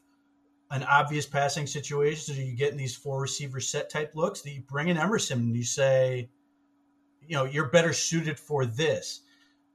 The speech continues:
And that's where I sort of look at this, and I, and, and, and I, you know, I, I, I, I worry a little bit that he's just too much of a tweener, um, not quite fast enough to,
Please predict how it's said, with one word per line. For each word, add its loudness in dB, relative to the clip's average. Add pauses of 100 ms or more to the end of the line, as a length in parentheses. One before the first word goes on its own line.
And 0
that's 4
where 8
I 6
sort 4
of 4
look 4
at 0
this, -2
and -2
I, 2
and, -6 (140)
and, -8
and -4
I, -4 (300)
you -6
know, 0
I, 0 (100)
I, -6 (300)
I, 0 (180)
I 0
worry 4 (320)
a -2
little 8
bit 2
that -4
he's -4
just -4
too -2
much 0
of -6
a -2
tweener, -6 (680)
um, -2 (200)
not 0
quite 2
fast 2
enough 0 (420)
to, -8